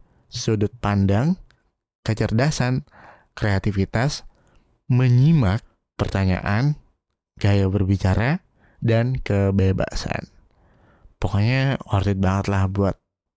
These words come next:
kamu baca sambil ngabuburit gitu. Ketiga, buku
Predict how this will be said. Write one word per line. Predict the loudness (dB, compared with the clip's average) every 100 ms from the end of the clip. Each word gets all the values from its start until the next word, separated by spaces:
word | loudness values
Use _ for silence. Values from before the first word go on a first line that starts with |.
| -6
kamu | -2 0
baca | 0 0 -2
sambil | -2 0 2 2 2 -2 -6 -20 -20 _ -6
ngabuburit | -2 0 0 2 2 0 0
gitu. | -2 0 -2 -4 -10 _ _ _ _ -4
Ketiga, | 0 0 0 -2 0 -2 -4 _ _ _ _ _ _
buku | -2 0 0 0 0 0